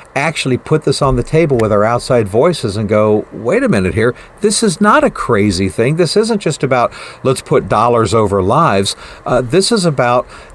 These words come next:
how many people are gonna die through this mitigation effort stretched out over several years until we eventually get the herd immunity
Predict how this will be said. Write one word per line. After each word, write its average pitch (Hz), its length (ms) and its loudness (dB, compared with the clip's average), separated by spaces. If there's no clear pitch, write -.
how 170 220 0
many 208 160 4
people 185 320 0
are 151 60 2
gonna 139 200 0
die 131 580 0
through - 280 -2
this 120 220 -2
mitigation 135 580 0
effort 107 300 -2
stretched - 680 -2
out 170 320 2
over 117 300 0
several 120 500 0
years 156 300 2
until 135 260 0
we 123 140 2
eventually 120 480 0
get 107 160 -2
the 104 120 0
herd 160 200 2
immunity 107 500 0